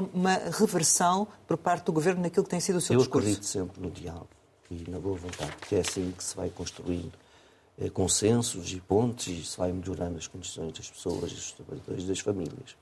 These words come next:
Speaker 1: Em termos gerais, como é que qualifica este orçamento do Estado, esta proposta que está agora em discussão? É efetivamente um orçamento de, de austeridade, de obse-, de obsessão pelo cumprimento das,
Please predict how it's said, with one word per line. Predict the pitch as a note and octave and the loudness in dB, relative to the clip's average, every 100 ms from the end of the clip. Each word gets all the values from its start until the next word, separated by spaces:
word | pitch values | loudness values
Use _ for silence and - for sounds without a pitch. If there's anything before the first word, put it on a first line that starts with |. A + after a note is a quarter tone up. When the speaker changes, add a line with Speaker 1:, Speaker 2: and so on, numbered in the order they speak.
| _ | _
Speaker 1:
Em | A3 | 0
termos | A3+ A#3+ G3 | 4 4 6
gerais, | G3 G#3 G#3 | 6 4 2
como | - A3+ | 2 4
é | G#3 | 4
que | |
qualifica | - G#3 F#3 - G3+ F#3 F#3 | 6 4 4 2 0 2 0
este | - F3 - - E3 | 2 0 0 0 2
orçamento | E3 E3+ - E3 D#3+ D3+ | 4 4 2 2 2 0
do | - | -4
Estado, | D3 - C#3 | -2 2 4
esta | C#3+ - D#3+ | 2 2 -2
proposta | C#3+ E3 D3+ D3+ | 0 0 0 -2
que | |
está | - D#3+ | -2 2
agora | D3 D3 C#3+ | 4 4 2
em | |
discussão? | C3 - - - A#2 B2+ | 0 -6 -10 -4 -4 -2
É | F3 F#3+ | 2 4
efetivamente | G3 F#3+ F3+ E3+ F3 E3+ E3+ - | 4 2 2 2 2 2 -2 -4
um | E3+ E3 | -2 4
orçamento | D#3 D3 - D3+ D#3 D3+ C#3 | 4 4 0 0 0 -2 -4
de, | D3 C#3+ | 2 2
de | C#3+ | 4
austeridade, | C#3+ - D3 C#3 C3+ C#3 D3 C#3+ D3 | 2 2 0 4 6 6 4 4 2
de | C3 C#3+ C#3+ | 4 6 6
obse-, | C#3 - - D3 | 6 2 0 0
de | C3 C3+ C#3+ C#3+ | 0 0 4 6
obsessão | C#3+ - C#3 - D#3 | 6 2 0 2 2
pelo | D#3 D#3 | 4 0
cumprimento | D3+ D3 D3 C#3+ - | 2 2 2 2 0
das, | C3+ C#3+ C#3 | 4 4 4